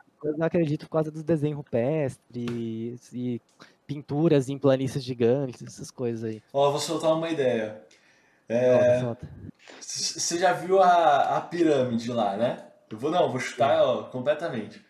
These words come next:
Speaker 2: Tipo, como, tá ligado, que eles fizeram a pirâmide, então? Tipo, não,
Speaker 1: Mano,
Speaker 2: sabe?
Speaker 1: tem
Speaker 2: Você considerar, tipo, beleza, tem a tecnologia de você levantar o bloco, mas,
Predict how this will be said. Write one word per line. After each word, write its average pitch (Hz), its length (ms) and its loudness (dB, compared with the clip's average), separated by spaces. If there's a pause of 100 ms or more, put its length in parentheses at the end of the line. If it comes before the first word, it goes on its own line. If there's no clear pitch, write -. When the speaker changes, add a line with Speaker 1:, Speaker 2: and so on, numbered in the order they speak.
(480)
Speaker 2:
Tipo, 160 600 -2 (360)
como, 156 420 6
tá 139 120 0
ligado, 131 360 2
que - 80 -8
eles 123 120 -10
fizeram 117 260 -4
a 113 40 -8
pirâmide, 98 540 -14
então? 95 220 -10
Tipo, - 280 -14
não, 180 120 0
Speaker 1:
Mano, 180 100 2
Speaker 2:
sabe? 135 240 4
Speaker 1:
tem - 280 -8
Speaker 2:
Você 202 60 2
considerar, 202 460 0
tipo, - 220 -8
beleza, 208 340 2
tem 185 120 -4
a 196 40 -4
tecnologia 175 480 -8
de 147 60 -10
você - 120 -10
levantar 147 380 -6
o 143 100 -6
bloco, 110 360 -6
mas, 117 200 -2